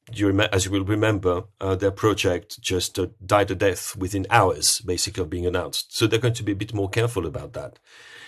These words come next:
Uh, I think the first thing we're going to see now is, uh, maneuvering, um, between the clubs themselves.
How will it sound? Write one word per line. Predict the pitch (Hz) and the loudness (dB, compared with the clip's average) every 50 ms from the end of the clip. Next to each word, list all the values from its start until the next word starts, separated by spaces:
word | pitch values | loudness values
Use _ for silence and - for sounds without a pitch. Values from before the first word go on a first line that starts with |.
| - - - - | -20 -20 -2 6
Uh, | - 123 123 123 120 | 10 10 10 12 12
I | 123 135 | 10 10
think | - - 170 165 - - 107 | 10 10 8 8 6 4 2
the | 120 120 | 4 6
first | - 147 143 123 - | 6 6 6 6 6
thing | 147 | 2
we're | 127 113 | 2 4
going | 104 117 110 101 | 4 4 4 2
to | - 107 101 | 2 0 2
see | - - 143 110 98 107 123 120 - - - | 4 6 6 6 4 2 0 -4 -8 -4 0
now | 107 110 101 101 104 101 - - - | 4 6 6 6 6 4 4 2 2
is, | 113 107 107 107 104 104 95 - 113 | 2 4 4 4 4 4 4 4 4
uh, | 92 101 - | 4 2 2
maneuvering, | - 110 113 120 135 139 123 117 98 92 92 95 92 98 98 - - - | 2 4 4 6 6 4 4 4 2 4 4 2 2 0 -2 -4 -6 -6
um, | 95 92 95 92 90 95 90 - - - _ _ - 104 101 - _ - 101 | -2 0 0 2 0 0 -2 -6 -12 -18 _ _ -12 -12 -12 -14 _ -10 -2
between | 95 123 120 - - 131 113 | 0 0 2 2 2 2 2
the | 104 | 0
clubs | 101 - 113 113 101 - | 0 2 2 2 2 2
themselves. | - 101 95 - - - 107 92 92 92 - - - | 2 2 2 4 4 4 4 4 2 0 -4 -8 -8